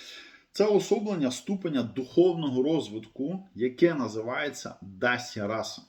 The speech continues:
відносини слуги та пана. Нагадаємо те, що у нас є п'ять, е, видів стосунків, які у нас можуть бути з Господом, і починає, ну, є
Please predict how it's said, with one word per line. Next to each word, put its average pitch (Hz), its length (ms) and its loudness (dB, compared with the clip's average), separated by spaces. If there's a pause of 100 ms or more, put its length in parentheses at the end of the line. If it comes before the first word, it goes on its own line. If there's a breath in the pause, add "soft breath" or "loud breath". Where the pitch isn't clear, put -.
(260)
відносини 107 580 -4
слуги 123 540 -2 (160)
та 98 340 -6
пана. - 300 -4 (580 loud breath)
Нагадаємо 139 320 -2
те, 139 60 -4
що - 160 -6
у 127 60 -4
нас 143 300 -8
є 123 60 -4
п'ять, 123 600 -4 (200)
е, 95 400 -6 (180)
видів 113 320 0
стосунків, 123 720 -6 (140)
які 104 200 -12
у 107 40 -10
нас 104 200 -12
можуть 101 180 -10
бути 104 240 -12
з 101 40 -10
Господом, 196 540 -8
і - 40 -16
починає, - 560 -12
ну, 156 160 -2
є 104 480 -2